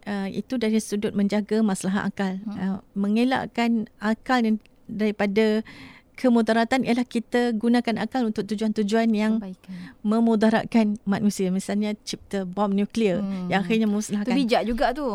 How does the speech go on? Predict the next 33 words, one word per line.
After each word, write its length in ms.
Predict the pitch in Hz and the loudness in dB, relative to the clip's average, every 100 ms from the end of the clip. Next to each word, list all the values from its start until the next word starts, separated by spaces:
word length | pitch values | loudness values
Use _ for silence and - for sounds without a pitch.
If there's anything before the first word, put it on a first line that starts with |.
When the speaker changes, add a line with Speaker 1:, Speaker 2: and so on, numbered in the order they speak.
| 190 | -4
Speaker 2:
Bijak 340 | 196 233 202 | -6 -4 -6
juga 220 | 170 208 190 | -6 -4 -4
guna 220 | 226 220 | -2 -2
akal 220 | 196 208 | -2 -4
juga, 200 | 196 226 196 | -6 -6 -6
tapi 220 | 202 226 | -6 -6
untuk 120 | 190 | -6
kemusnahan. 320 | 208 196 196 | -6 -8 0
Speaker 1:
Untuk 260 | 254 180 240 | 2 4 4
kemusnahan. 520 | 190 233 226 208 196 | 4 0 0 -2 -2
Speaker 2:
Nauzubillah 160 | 190 220 | -2 0
Speaker 1:
Tapi 100 | 269 | 2
Speaker 2:
min 60 | |
Speaker 1:
bagaimana 380 | 233 240 254 269 247 | 2 2 2 4 2
Speaker 2:
zalik. 100 | - | 2
Speaker 1:
lihat, 300 | 233 233 202 - | 4 4 2 0
ah, 300 | 202 202 202 - | -2 -2 -2 -4
Jepun 420 | 190 220 - 262 | -4 -4 0 2
menggunakan, 640 | 240 214 220 220 220 220 | 4 4 2 0 0 -2
Speaker 2:
Hmm. 340 | 226 240 226 196 | -2 -2 -6 -6
Speaker 1:
ah, 360 | 196 202 202 196 - | -4 -4 -4 -8 -12
prinsip 340 | - 240 247 214 | -2 0 0 -2
yang 120 | 202 | -2
digariskan 520 | 202 214 226 - 214 | -2 -2 -4 -4 -4
oleh 160 | - 202 | -2 -2
syariah 380 | - 190 190 196 | -2 -6 -6 -6
ini 260 | - 226 349 | -4 -4 -4
Speaker 2:
Hmm. 320 | 202 190 202 - | -8 -10 -14 -6
Speaker 1:
untuk 420 | 220 220 - 240 - _ | -4 -4 -6 -6 -8 _
kebaikan 800 | - 220 226 220 208 240 - 254 | -6 -2 0 0 -2 -2 0 0
negara 640 | 220 208 202 208 226 233 233 | 0 0 -2 0 0 -2 -4
berkenaan, 540 | 202 208 214 208 226 | -6 -4 -4 -2 -2
tetap, 240 | 226 202 | -4 -6